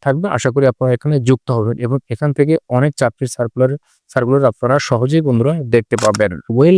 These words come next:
আমরা চলে আসলাম বসুন্ধরা গ্রুপের নিয়োগ বিজ্ঞপ্তির সার্কুলারে। তো দেশের অন্যতম বৃহৎ এবং স্বনামধন্য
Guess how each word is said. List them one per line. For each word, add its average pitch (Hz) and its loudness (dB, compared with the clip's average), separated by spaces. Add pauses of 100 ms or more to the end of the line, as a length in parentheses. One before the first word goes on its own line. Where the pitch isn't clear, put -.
(120)
আমরা 143 2
চলে 135 2
আসলাম 143 -2 (100)
বসুন্ধরা 143 2 (100)
গ্রুপের 127 2
নিয়োগ 123 4
বিজ্ঞপ্তির 127 0
সার্কুলারে। 123 0 (360)
তো 127 -4 (180)
দেশের 151 2
অন্যতম 131 2 (200)
বৃহৎ 123 2
এবং 135 4 (140)
স্বনামধন্য 143 2